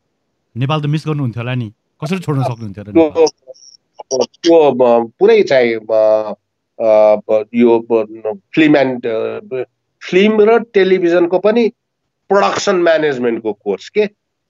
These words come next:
Speaker 2: त्यो कोर्स पढ्दै थिएँ, त्यो बडा रोचक पनि मलाई लागेको थियो। र, अ, त्यही नै बेला फेरि, अ, त्यहाँ, अ, अ, नेपाल टेलिभिजनको चाहिँ प्रोजेक्ट चिफ भएर काम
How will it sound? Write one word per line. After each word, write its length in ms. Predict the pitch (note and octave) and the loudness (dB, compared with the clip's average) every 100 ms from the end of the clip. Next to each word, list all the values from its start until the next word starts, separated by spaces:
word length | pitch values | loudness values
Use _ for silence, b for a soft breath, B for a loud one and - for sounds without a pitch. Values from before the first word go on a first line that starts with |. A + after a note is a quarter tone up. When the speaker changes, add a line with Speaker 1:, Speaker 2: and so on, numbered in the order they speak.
| _ G#2+ G2 _ _ _ _ _ _ _ _ - | _ -20 -20 _ _ _ _ _ _ _ _ -2
Speaker 2:
त्यो 140 | D3 | 0
कोर्स 320 | C3 D#3 D3+ - | 2 2 0 0
पढ्दै 440 | D3+ C#3+ C3+ D3 | 0 0 2 -2
थिएँ, 260 | D3+ F#3 F#3 | 0 0 0
त्यो 320 | F#3 - C3 | -4 -4 -4
बडा 540 | A#2 G#2 F3+ E3+ B2+ | -2 -2 0 2 2
रोचक 400 | G#2+ C#3+ D3 C3+ | 0 0 0 -4
पनि 200 | D3 C#3+ | -2 -2
मलाई 260 | C3+ C3 B2 | 0 0 0
लागेको 500 | A#2+ A#2+ B2+ B2+ B2 | 2 2 2 2 0
थियो। 320 | E3 F#3 F3 _ _ _ _ _ | 0 -2 -4 _ _ _ _ _
र, 120 | G#2+ B2 B2 A#2 - | 0 2 2 2 0
अ, 100 | G#2 G2+ G2+ G2+ G2+ G#2 _ _ _ _ - | 0 2 2 2 0 -4 _ _ _ _ 0
त्यही 160 | F3+ | 2
नै 260 | G3+ G#3+ G#3 | 2 0 0
बेला 280 | E3 D3+ C#3+ | 0 2 0
फेरि, 460 | C#3 C#3 C3+ C3 | 0 -2 -2 -4
अ, 320 | A#2+ A#2 A2+ A2+ _ | -6 -6 -6 -8 _
त्यहाँ, 260 | C3+ A#2+ A2+ A2+ | 0 2 0 0
अ, 300 | G#2+ G#2 G#2 _ _ _ G#2+ | 0 0 -2 _ _ _ -4
अ, 380 | G2+ G2+ G2+ G2+ _ - | -2 -2 -2 -4 _ -8
नेपाल 480 | A#2+ A2+ D3 D3+ C#3+ | -4 0 2 2 0
टेलिभिजनको 880 | B2+ C3 B2+ A#2 A2+ A#2 A2+ - A#2 | 0 0 0 -2 -2 0 -2 -2 -4
चाहिँ 380 | - D3 F3 D3+ | 0 0 0 -2
प्रोजेक्ट 760 | _ _ - D#3 D#3 D3+ - | _ _ -2 0 0 -2 -4
चिफ 180 | D3 C3+ | -6 -4
भएर 340 | G2 G#2 B2 | -2 0 0
काम 280 | C#3 C3 A#2+ | -2 -2 -2